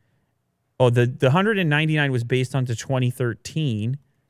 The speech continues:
Go check what they're charging for this one if you can find it on Kickstarter, Dune case. Oh, is it down? Wait a second. Wait a second. Dune Pro.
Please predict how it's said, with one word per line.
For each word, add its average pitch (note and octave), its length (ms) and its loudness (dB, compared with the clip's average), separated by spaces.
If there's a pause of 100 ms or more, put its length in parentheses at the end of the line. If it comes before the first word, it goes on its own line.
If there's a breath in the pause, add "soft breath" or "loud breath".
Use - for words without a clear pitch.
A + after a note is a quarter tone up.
Go B3+ 140 2
check - 280 -2
what D3 140 -4
they're C3 120 0
charging B2+ 380 0
for - 140 -8
this A2 240 -4
one A2 100 -4
if G2+ 100 -10
you C3 60 -10
can A2+ 100 -6
find A2+ 280 -2
it A2 80 -2
on G#2 120 -6
Kickstarter, G#2 600 -10
Dune A2 260 -10
case. - 260 -18 (380)
Oh, D3 220 4
is G#2+ 80 2
it - 160 -4
down? B2+ 480 -6 (520)
Wait A2+ 140 0
a - 60 -14
second. - 260 -20 (720)
Wait C3 260 6
a G#2 60 -2
second. A2 340 -6
Dune D#3+ 280 4
Pro. - 420 -4